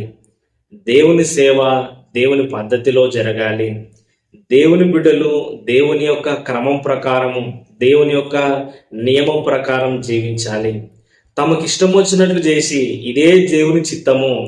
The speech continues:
అని అనుకోవద్దు. ఎడ్ల బండి మీద నేను తెస్తాను, దేవుడు అంగీకరిస్తాడు అని అనుకోవద్దు. ఎడ్ల బండి కొత్తదే అయినా సరే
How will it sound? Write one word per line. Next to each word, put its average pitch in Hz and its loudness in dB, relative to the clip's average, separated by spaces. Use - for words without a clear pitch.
అని 123 -4
అనుకోవద్దు. 113 -8
ఎడ్ల 113 0
బండి 156 2
మీద 190 4
నేను 175 2
తెస్తాను, 139 0
దేవుడు 139 2
అంగీకరిస్తాడు 131 0
అని 123 -2
అనుకోవద్దు. 110 -8
ఎడ్ల 127 -2
బండి 143 0
కొత్తదే 135 0
అయినా 139 0
సరే 135 -2